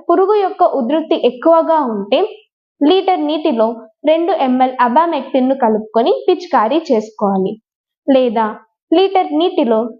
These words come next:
రెండు ఎంఎల్ డైమిథయోట్‌ను కలుపుకొని పిచికారీ చేసుకోవాలి.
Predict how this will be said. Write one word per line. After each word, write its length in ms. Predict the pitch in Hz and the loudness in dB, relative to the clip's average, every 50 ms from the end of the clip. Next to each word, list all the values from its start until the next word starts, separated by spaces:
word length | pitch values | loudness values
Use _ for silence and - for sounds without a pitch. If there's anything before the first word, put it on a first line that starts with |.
| _ - | _ 0
రెండు 280 | 269 285 320 339 359 427 | 0 2 2 2 0 0
ఎంఎల్ 480 | - - 285 262 254 269 294 294 262 220 | 0 -2 -2 0 0 2 2 2 2 0
డైమిథయోట్‌ను 760 | 254 277 330 359 381 330 - 285 269 247 240 240 247 247 240 | 0 0 0 -2 -2 0 0 2 2 0 0 -2 -2 -2 -2
కలుపుకొని 580 | 247 240 220 214 214 - - 220 240 320 523 - - - - | 0 0 -2 -2 -4 -4 -2 0 0 0 0 -2 -4 -2 -2
పిచికారీ 520 | 370 - - 294 - 247 214 220 262 349 - - | -2 -2 -2 -2 0 0 0 2 0 -2 -2 -2
చేసుకోవాలి. 640 | 240 214 220 - - - 208 202 190 196 202 202 - | -2 -2 -2 -6 -6 -4 -2 -2 0 -2 -4 -4 -8